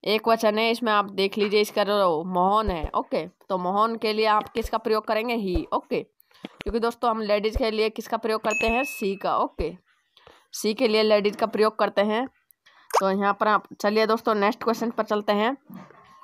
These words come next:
नेक्स्ट क्वेश्चन से इसमें देखिए, यहाँ पर अब इसमें आ जाएगा आपके टेक्स्ट बुक। ओके,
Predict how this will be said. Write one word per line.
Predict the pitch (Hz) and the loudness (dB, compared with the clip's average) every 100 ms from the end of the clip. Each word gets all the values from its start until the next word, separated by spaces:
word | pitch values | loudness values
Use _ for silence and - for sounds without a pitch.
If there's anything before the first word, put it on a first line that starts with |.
| - | -6
नेक्स्ट | 190 208 214 | 0 0 -2
क्वेश्चन | - 214 208 233 226 | -2 -2 0 -2 -2
से | - | 0
इसमें | 226 240 220 | -2 0 0
देखिए, | 208 208 233 285 349 _ _ - _ _ - | 2 2 2 2 0 _ _ -20 _ _ -12
यहाँ | - 190 190 | -2 0 2
पर | 196 | 0
अब | - 196 | 0 0
इसमें | 240 254 | 0 2
आ | 226 | 0
जाएगा | 202 208 202 214 208 | 4 2 4 2 2
आपके | 196 190 247 | 0 0 -2
टेक्स्ट | 240 220 208 - 180 | 0 2 2 0 -2
बुक। | 175 - | -2 0
ओके, | 233 - 160 | -2 -2 -6